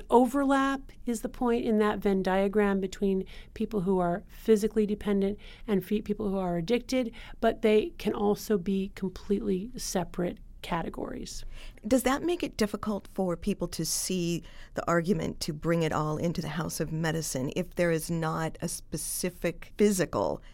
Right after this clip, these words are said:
Speaker 2: physiological dependence? Does that, for some people, become a question of willpower? And that's why it's been so difficult to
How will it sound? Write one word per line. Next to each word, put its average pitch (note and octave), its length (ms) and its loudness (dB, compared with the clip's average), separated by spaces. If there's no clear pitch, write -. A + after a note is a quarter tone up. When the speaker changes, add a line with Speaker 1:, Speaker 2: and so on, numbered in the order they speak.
Speaker 2:
physiological E3+ 680 4
dependence? - 640 -8
Does F3+ 140 4
that, G#3 320 6
for G#3 200 0
some F#3+ 240 2
people, G3 320 -2
become D#3 600 0
a - 60 -6
question E3+ 540 -2
of D#3 180 -2
willpower? D3 760 -4
And D#3 240 0
that's D#3+ 380 0
why D#3 340 0
it's - 320 -2
been D#3+ 200 -2
so E3+ 160 -2
difficult E3+ 680 -2
to D3+ 100 -6